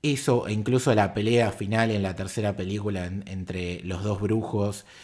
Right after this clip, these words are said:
y los dos elfos es espectacular. No está en el libro, no está en un apéndice, no está en ningún lado,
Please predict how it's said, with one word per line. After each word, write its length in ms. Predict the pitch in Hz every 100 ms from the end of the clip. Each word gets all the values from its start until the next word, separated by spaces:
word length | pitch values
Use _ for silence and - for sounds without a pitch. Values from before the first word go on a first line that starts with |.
| -
y 120 | 101
los 160 | 98 101
dos 200 | 107 107
elfos 320 | 113 120 113
es 100 | -
espectacular. 920 | 95 92 82 90 82 113 104 78 - -
No 260 | 104 117
está 220 | 110 - 113
en 80 | 95
el 120 | 98
libro, 380 | 110 107 101 98
no 80 |
está 180 | 104 -
en 80 | 104
un 100 | 92
apéndice, 520 | 90 123 117 107 107
no 80 | 110
está 160 | 107 123
en 60 |
ningún 300 | 107 117 123
lado, 380 | 135 135 151 160